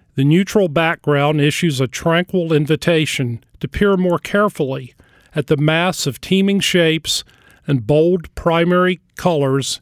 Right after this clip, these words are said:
enclosed by the heart-shaped figure. Kandinsky studs the blue border with small, bejeweled images,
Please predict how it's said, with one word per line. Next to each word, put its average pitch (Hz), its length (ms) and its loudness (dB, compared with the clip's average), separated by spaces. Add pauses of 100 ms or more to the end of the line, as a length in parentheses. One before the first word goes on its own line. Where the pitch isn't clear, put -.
(120)
enclosed 170 640 0
by 143 140 0
the 131 120 -2
heart-shaped 160 800 -2
figure. 120 520 -2 (1200)
Kandinsky 170 640 -2
studs 165 560 -2
the 139 80 2
blue 147 260 0
border 147 460 2 (160)
with 131 160 -4
small, 160 580 2
bejeweled 147 720 0 (120)
images, 123 640 -4